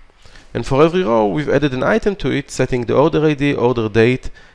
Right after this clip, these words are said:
and created a custom column, shippers, that will hold the ship value. To test this,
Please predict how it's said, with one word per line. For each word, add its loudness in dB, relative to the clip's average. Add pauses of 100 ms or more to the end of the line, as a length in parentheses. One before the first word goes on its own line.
(100)
and 2
created 0
a -4
custom -2
column, -2
shippers, -2
that -8
will -4
hold 0
the -6
ship -8
value. -6 (1800)
To -4
test 2
this, -4